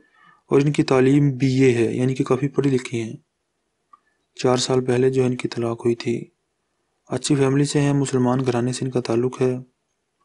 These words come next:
तो इसके अलावा जो है, इस वक्त अपने वालिदैन के साथ कराची सिटी में रहती हैं। तो वो हमारे दोस्त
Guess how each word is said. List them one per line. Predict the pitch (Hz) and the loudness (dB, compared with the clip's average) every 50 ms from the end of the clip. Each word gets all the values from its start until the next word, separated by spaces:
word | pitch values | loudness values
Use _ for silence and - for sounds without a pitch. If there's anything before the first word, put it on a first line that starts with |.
| _ _ _ _ _ _ _ _ _ _ _ _ _ _ _ - | _ _ _ _ _ _ _ _ _ _ _ _ _ _ _ -2
तो | - 120 120 120 127 | 2 4 4 4 4
इसके | 131 127 - 151 | 2 2 2 2
अलावा | 147 147 151 151 | 4 4 4 4
जो | 147 151 143 | 4 2 2
है, | 139 143 147 147 147 147 143 - _ _ _ - - - - - - 131 127 | 2 2 2 2 0 -2 -4 -8 _ _ _ -20 -20 -20 -16 -8 -2 2 2
इस | 131 135 131 - | 2 4 4 2
वक्त | 143 135 - 147 - | 2 2 2 0 0
अपने | 135 139 139 135 | 0 2 2 4
वालिदैन | 127 127 123 123 123 127 135 139 | 4 4 4 4 2 2 2 0
के | 135 139 | -2 -2
साथ | - - 127 131 127 - - | -2 -2 -2 -2 -2 -2 -2
कराची | 127 123 123 120 - - | 0 0 0 0 0 -2
सिटी | 131 - 131 131 131 | -2 -2 -2 -2 0
में | 131 123 | 0 0
रहती | 120 117 110 - - 117 | 0 -2 -2 -2 -4 -6
हैं। | 117 113 107 - _ _ _ _ _ _ _ _ _ _ _ _ _ _ _ _ _ _ _ _ _ _ _ _ _ _ _ _ _ _ _ _ _ _ _ _ _ _ _ _ - | -4 -6 -8 -12 _ _ _ _ _ _ _ _ _ _ _ _ _ _ _ _ _ _ _ _ _ _ _ _ _ _ _ _ _ _ _ _ _ _ _ _ _ _ _ _ -6
तो | - 120 | -4 -2
वो | 117 117 117 117 117 117 117 120 123 135 | 2 2 4 4 4 2 2 2 2 2
हमारे | 139 139 143 143 143 139 | 2 2 2 2 2 2
दोस्त | 131 135 131 131 139 131 - - - | 4 6 6 6 6 4 0 -4 -14